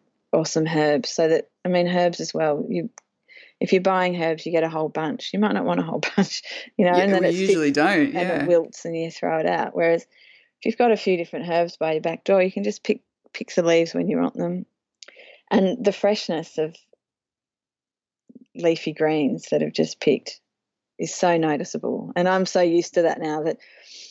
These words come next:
Speaker 1: someone recently I saw someone brought over a bunch of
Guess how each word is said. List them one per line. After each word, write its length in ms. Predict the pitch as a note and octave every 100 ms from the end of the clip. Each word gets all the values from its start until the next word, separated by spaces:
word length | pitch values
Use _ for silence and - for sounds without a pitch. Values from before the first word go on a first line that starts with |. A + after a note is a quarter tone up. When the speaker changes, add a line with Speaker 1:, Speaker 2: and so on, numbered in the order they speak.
| _
Speaker 1:
someone 480 | - F#3+ F3 E3 D#3 - _ F3 -
recently 460 | F3 E3+ - E3+ D#3+
I 60 |
saw 320 | D#3+ D#3+ D#3+ D3+ _ _ -
someone 260 | E3 E3
brought 200 | D#3+ D#3+
over 260 | D#3 D#3 D3+
a 60 | C#3+
bunch 360 | C#3+ C#3 -
of 140 | C#3+